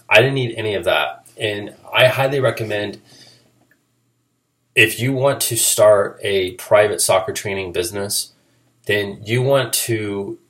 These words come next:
do everything at the beginning as cheap as possible. And when you feel like you need to have a goal or you need to have pennies or you need more equipment,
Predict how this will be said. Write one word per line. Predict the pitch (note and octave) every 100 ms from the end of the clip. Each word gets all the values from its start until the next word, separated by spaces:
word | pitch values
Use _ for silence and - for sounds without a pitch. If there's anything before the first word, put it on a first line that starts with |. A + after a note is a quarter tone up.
| A#2
do | A2 G2+
everything | - G#2+ B2 A2+ A2 F#2+ F#2
at | -
the | -
beginning | G#2 A#2 A2 C#3 F2+ - -
as | G#2+ -
cheap | - A#2 A#2
as | -
possible. | - G2 G2 - - - - - - _ -
And | A#2+ A2+
when | A2 A2+
you | A2+
feel | C3+
like | C3 A2 G#2
you | F#2+
need | F#2 A2+ E3
to | -
have | G2+ G2 E2+ - -
a | F2+
goal | - F2 F2 F2+ - _ _ _ -
or | F#2+ G2
you | G2+
need | A#2 B2+
to | G#2+
have | - F#2+ -
pennies | - G2 G2 F#2+ F#2
or | - F#2 F2 F2+ -
you | A2
need | B2+ C3 A2+
more | G#2 A2 -
equipment, | - G#2 A#2+ B2+